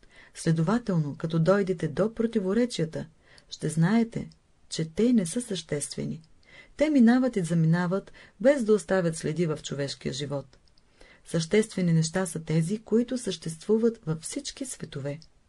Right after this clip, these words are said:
Понеже в причинния свят не съществуват противоречия,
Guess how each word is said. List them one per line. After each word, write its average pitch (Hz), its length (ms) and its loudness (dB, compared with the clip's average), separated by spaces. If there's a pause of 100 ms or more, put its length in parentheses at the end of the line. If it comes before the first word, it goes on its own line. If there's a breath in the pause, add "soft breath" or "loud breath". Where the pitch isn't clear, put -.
(560 loud breath)
Понеже 269 360 4
в 214 160 2
причинния 220 540 2
свят 160 280 -2 (120)
не 240 160 4
съществуват 240 720 -4
противоречия, 156 840 -4